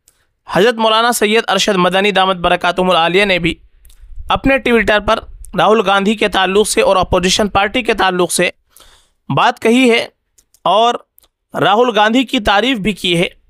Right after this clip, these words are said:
हम आपको बतलाते हैं कि अरशद मदनी दामत बरकातुहुम ने क्या कहा है।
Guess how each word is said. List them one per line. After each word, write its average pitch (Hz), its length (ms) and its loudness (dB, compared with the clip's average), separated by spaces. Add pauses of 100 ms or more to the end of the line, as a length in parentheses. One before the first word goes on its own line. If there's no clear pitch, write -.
(460)
हम 190 140 0
आपको 240 240 0
बतलाते 240 420 0
हैं 254 100 2
कि 240 80 -2
अरशद 202 280 0
मदनी 196 360 0 (720)
दामत 202 280 0
बरकातुहुम 202 600 0
ने 208 140 0 (340)
क्या 208 160 0
कहा 151 280 0
है। 120 120 -8